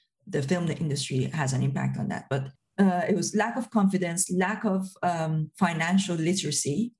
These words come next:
and, and the general big picture thinking about wealth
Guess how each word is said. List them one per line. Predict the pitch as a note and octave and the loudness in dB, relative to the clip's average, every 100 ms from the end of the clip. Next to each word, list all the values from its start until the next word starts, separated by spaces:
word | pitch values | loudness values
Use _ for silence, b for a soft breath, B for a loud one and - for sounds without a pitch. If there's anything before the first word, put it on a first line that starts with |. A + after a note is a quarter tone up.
| - | -4
and, | D#3+ D#3 C3+ | -2 0 0
and | D#3 D3 | -2 -2
the | E3+ | 0
general | F3 E3+ D#3+ - _ _ - | 0 0 -2 -6 _ _ 2
big | F#3+ F#3+ | 2 2
picture | A3 G3 G3 | -2 0 -2
thinking | D#3 - F3+ F3 D3+ | -2 0 -2 0 -2
about | C3+ C#3 D3 | -2 -2 0
wealth | C#3+ D3 G3+ | 0 0 -4